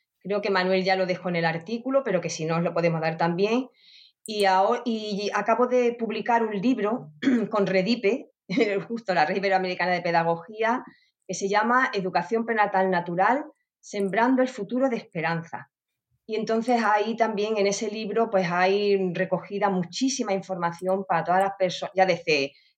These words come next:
preparación, también hablamos de pedagogía prenatal, educación prenatal y adolescente, entonces ahí hay como también una síntesis de todo esto. Es un P D F descargable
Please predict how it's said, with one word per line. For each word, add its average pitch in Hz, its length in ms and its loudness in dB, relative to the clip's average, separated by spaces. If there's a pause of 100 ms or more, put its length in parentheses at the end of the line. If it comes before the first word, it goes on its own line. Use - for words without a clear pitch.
preparación, 180 800 0
también 170 240 0
hablamos 170 260 0
de 170 80 -4
pedagogía 156 460 -4
prenatal, 170 560 0
educación 165 380 -4
prenatal 156 360 -4
y 156 40 0
adolescente, 151 600 -2
entonces 185 300 -2
ahí 202 160 2
hay 190 180 4
como 196 300 -2
también 196 240 2
una 190 160 2
síntesis 226 640 -2 (540)
de 180 160 -4
todo 208 300 0
esto. 233 440 -2
Es 214 100 -4
un 233 200 0
P 254 120 2
D 240 180 2
F 320 420 -8
descargable 196 800 -2